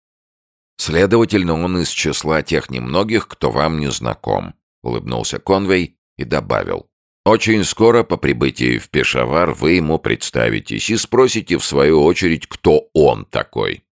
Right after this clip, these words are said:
"Дело идёт к тому, что мы вообще не прибудем в Пешавар. Летим неизвестно куда, и неудивительно, на этой немыслимой высоте он попросту не может ориентироваться".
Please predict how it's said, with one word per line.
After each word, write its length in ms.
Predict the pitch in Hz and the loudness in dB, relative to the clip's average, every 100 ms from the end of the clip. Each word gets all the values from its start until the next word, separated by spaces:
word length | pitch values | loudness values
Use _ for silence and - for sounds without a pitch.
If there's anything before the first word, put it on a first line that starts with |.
| _ _ _ _ - | _ _ _ _ -8
"Дело 400 | 82 110 107 98 | 4 6 6 4
идёт 240 | 90 107 | 6 2
к 80 | - | 2
тому, 280 | 95 82 87 | 0 2 0
что 160 | - 95 | 2 0
мы 140 | 78 | 0
вообще 440 | 64 65 60 - 135 | 0 -2 0 0 0
не 100 | 127 | 0
прибудем 480 | 101 73 65 57 | 0 0 0 -2
в 100 | 53 - | -6 -4
Пешавар. 560 | 69 78 64 50 - _ _ _ _ - | -2 0 0 -2 -6 _ _ _ _ -4
Летим 400 | 85 - 135 135 | -2 2 2 2
неизвестно 560 | 117 78 104 104 98 | 0 2 2 0 -2
куда, 340 | - 69 95 104 | -4 2 4 4
и 120 | 65 | 2
неудивительно, 840 | 64 64 58 92 120 80 58 50 | -2 -4 -2 -2 0 -2 -2 -6
на 220 | 55 73 | -2 0
этой 240 | 71 73 73 | 0 0 -2
немыслимой 720 | 82 98 82 - 53 55 58 | 0 0 -2 -4 -6 -4 -2
высоте 500 | 80 - 67 90 113 | -2 0 -2 2 2
он 180 | 98 | 2
попросту 480 | - 80 87 85 87 | 2 0 2 -2 -2
не 160 | 85 87 | 0 0
может 480 | 82 76 - 82 104 | 2 0 0 -2 0
ориентироваться". 1000 | 90 107 110 139 110 62 50 - - | 0 -2 -2 2 2 2 0 -8 -8